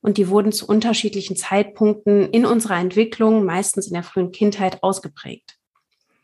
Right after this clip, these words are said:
Und du kannst dir diese verschiedenen Anteile wirklich vorstellen, wie so, ja, verschiedene Charaktere, die alle in dir sind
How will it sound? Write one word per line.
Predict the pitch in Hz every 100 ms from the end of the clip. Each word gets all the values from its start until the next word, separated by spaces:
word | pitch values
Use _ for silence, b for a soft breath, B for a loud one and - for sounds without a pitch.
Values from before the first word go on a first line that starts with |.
| _ _ _
Und | 190
du | 196
kannst | 220 247 254
dir |
diese | 233 214
verschiedenen | 202 220 240 220 202
Anteile | 214 233 220 202
wirklich | 220 220 -
vorstellen, | 202 220 226 - 220 220 226 226 B B
wie | - 226
so, | 220 226 214 208 _
ja, | 233
verschiedene | 226 233 - 247 233
Charaktere, | 226 220 208 - 262 294 240
die | 175 -
alle | 233 254 247 -
in | 254 262
dir | 220
sind | 196 196 240